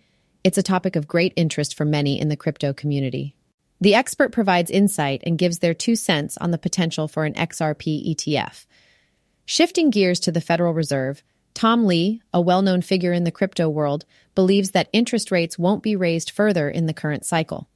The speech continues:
This statement indicates his belief that the Fed is done with hiking rates for now. It's an interesting perspective, and it will be fascinating to see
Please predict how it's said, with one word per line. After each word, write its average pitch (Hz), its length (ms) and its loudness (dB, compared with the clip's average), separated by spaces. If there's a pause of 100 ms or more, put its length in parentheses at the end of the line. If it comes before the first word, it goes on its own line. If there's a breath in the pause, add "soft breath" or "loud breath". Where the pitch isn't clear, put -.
(680)
This 233 220 4
statement 214 500 2
indicates 196 560 0
his 202 240 2
belief 170 560 0 (140)
that 175 180 0
the 185 60 0
Fed 214 500 2
is 175 160 2
done 156 260 0
with 160 140 -4
hiking 143 340 -4
rates 135 300 -8
for 139 140 -6
now. 135 340 -6 (480)
It's 214 160 2
an 233 140 4
interesting 240 500 2
perspective, - 720 -4 (480)
and 190 100 4
it 185 120 2
will 214 80 4
be 226 100 4
fascinating 185 880 0
to 175 120 -2
see 160 520 -2